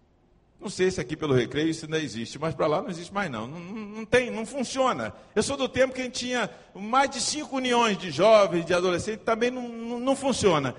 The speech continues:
Então a gente tem que ter agora novas coisas, mas o conteúdo da mensagem é o mesmo. É o conteúdo da mensagem do Evangelho,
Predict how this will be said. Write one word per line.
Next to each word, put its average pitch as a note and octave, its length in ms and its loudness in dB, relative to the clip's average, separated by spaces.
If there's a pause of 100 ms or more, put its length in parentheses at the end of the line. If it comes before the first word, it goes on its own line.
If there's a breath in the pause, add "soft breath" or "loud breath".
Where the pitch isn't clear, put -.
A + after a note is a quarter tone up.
(200 loud breath)
Então C4+ 300 6
a C4+ 60 8
gente C4+ 180 0
tem C#4 160 0
que B3 100 -4
ter B3 480 2
agora A#3+ 600 6
novas C#4 640 6
coisas, C4 520 4
mas B3+ 300 4
o C#4+ 80 0
conteúdo C#4+ 920 8
da C4+ 160 4
mensagem C4+ 800 4
é D4+ 80 6
o D4 80 6
mesmo. F3+ 1000 2 (420 loud breath)
É C4 100 12
o C#4+ 120 10
conteúdo C4+ 680 6
da C4+ 140 6
mensagem C4 640 2
do B3+ 100 8
Evangelho, A#3+ 680 8